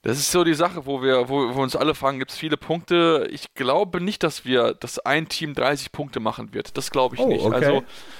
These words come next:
Speaker 1: dafür haben beide, sind beide Defenses eigentlich zu gut, zumal ja die, die Chiefs Defense überraschend gut ist in den Playoffs bisher.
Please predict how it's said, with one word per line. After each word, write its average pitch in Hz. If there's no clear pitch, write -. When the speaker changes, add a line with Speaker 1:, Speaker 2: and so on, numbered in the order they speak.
Speaker 1:
dafür 156
haben 143
beide, 156
sind 143
beide 143
Defenses 160
eigentlich 156
zu -
gut, 175
zumal 147
ja 135
die, 135
die 131
Chiefs 156
Defense 151
überraschend 135
gut 175
ist 180
in 160
den 156
Playoffs 156
bisher. 170